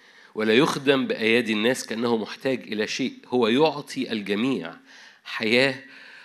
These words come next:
ونفس وكل شيء. صنع من دم واحد كل أمة من الناس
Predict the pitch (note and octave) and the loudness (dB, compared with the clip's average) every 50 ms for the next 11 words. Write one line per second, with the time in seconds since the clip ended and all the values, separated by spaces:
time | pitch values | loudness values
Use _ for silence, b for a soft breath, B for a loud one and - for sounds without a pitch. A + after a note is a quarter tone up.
0 | B B _ - G2 G2+ G#2+ A#2+ B2 - - A#2+ G2+ - - - - - - _ | B B _ -6 -2 0 0 0 0 -2 -6 -8 -8 -8 -10 -12 -14 -14 -18 _
1 | _ _ _ _ - - G3 - - - - - E3+ F3 C#3+ A#2 - - - C#3+ | _ _ _ _ -8 -6 -6 -6 -6 -10 0 2 2 4 4 2 -2 -4 -4 -6
2 | A2+ F#2 - - - - _ _ B B B B B B B B B B - - | -6 -8 -10 -16 -20 -20 _ _ B B B B B B B B B B 0 4
3 | F3 F3+ F#3+ F#3 E3 D#3 D3+ D3 C#3+ C3+ E3 F#3 G3 E3+ E3 F3 F3+ - - D#3 | 6 6 8 8 6 6 6 4 4 6 4 4 4 6 6 6 6 4 2 -4
4 | - - - F3+ E3 D3 C3+ - - F#3 F3+ F3 D3+ B2 A2+ G#2 G2+ G2+ G2+ G2 | -6 2 4 6 6 6 4 6 6 6 6 6 6 4 4 4 4 2 2 0
5 | G2 G2 G#2 G2+ F2+ E2+ - - - - - - | 0 0 0 0 -2 -2 -8 -14 -16 -16 -16 -18